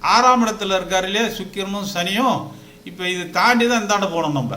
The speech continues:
அப்ப மூணுக்கும் நாலுக்கும் உடையவனாகி கா-,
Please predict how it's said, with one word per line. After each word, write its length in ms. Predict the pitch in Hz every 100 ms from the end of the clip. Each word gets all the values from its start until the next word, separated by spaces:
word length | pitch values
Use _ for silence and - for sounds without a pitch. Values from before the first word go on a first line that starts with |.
| - - - - -
அப்ப 240 | 143 175
மூணுக்கும் 840 | 180 233 294 311 240 - 294 180 208 247 233
நாலுக்கும் 640 | 180 240 269 233 254 240
உடையவனாகி 800 | 208 214 214 202 196 185 190 190 147 160 240 254 - - - - -
கா-, 460 | 170 185 180 175